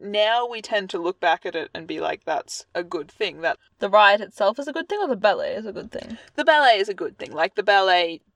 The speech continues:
Speaker 1: now is seen as, like, challenging artistic boundaries in a valuable way.
Speaker 2: Okay.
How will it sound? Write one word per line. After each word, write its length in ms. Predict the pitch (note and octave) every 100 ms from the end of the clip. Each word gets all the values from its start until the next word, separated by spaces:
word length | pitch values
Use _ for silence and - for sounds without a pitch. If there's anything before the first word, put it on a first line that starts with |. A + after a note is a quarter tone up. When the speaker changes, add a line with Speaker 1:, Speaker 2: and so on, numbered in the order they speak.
| -
Speaker 1:
now 420 | F#3 E3+ D3 C#3+
is 120 | D#3+
seen 300 | - E3 -
as, 180 | - -
like, 220 | - - _ _
challenging 540 | - E3+ D#3 G3 F#3+ -
artistic 460 | F3 G3+ - -
boundaries 420 | E3+ D3 E3+ F3+
in 80 | G3+
a 80 | -
valuable 440 | - G#2+ - - -
way. 260 | - B3+ _ _ _ G#4 A4+
Speaker 2:
Okay. 160 | -